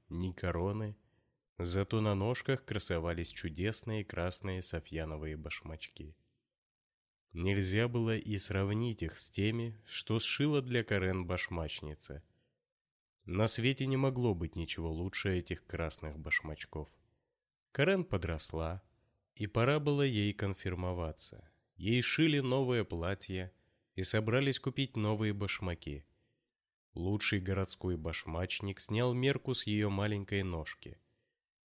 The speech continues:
Карен со старой госпожой сидели у него в мастерской.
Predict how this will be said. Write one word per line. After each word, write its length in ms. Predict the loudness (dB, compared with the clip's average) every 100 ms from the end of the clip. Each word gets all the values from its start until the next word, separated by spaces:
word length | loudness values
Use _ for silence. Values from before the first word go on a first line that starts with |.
| _
Карен 380 | 0 4 4 2
со 200 | 2 0
старой 400 | 0 -2 -2 -4
госпожой 720 | -6 -8 -6 -4 -2 -2 -4 _ _ _ _ _ _
сидели 520 | -2 0 2 4 4
у 100 | 2
него 320 | 2 2 2
в 40 | 2
мастерской. 800 | 0 0 -2 -4 -4 -6 -8